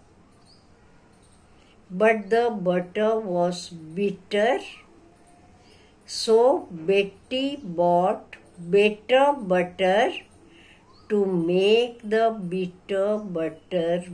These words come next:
better. This is called as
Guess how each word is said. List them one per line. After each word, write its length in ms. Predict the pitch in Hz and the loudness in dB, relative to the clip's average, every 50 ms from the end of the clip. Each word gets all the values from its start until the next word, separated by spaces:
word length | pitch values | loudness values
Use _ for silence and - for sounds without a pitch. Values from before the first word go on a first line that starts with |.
| 170 156 147 139 | -12 -10 -8 -8
better. 600 | 135 131 - _ _ _ - 160 143 123 110 - - - - - - - - - _ - - _ _ _ _ - _ _ - - _ _ _ _ _ _ _ - - - - - - - - - - _ - _ _ - _ _ _ _ _ _ _ _ - 960 1017 1077 1077 1077 1047 960 - - - - - - - - _ - _ _ _ - - _ - - _ - _ - _ _ _ - 151 151 175 | -8 -8 -10 _ _ _ -8 -6 -6 -6 -8 -10 -10 -10 -8 -8 -8 -10 -12 -14 _ -20 -20 _ _ _ _ -20 _ _ -20 -20 _ _ _ _ _ _ _ -20 -20 -20 -20 -20 -20 -20 -20 -20 -20 _ -20 _ _ -20 _ _ _ _ _ _ _ _ -20 _ -20 -20 -20 _ _ -20 -20 -20 -20 -20 -20 -20 -20 -20 _ -20 _ _ _ -20 -20 _ -20 -20 _ -20 _ -20 _ _ _ -20 -10 -4 -4
This 200 | 175 175 - - 185 180 | -2 -2 -2 0 0 0
is 180 | 180 180 - - - - 160 | 2 0 -2 -4 -4 -4 -4
called 260 | 160 160 156 151 156 156 160 | -2 -2 -2 -4 -4 -4 -4
as 200 | - - - - | -4 -4 -4 -6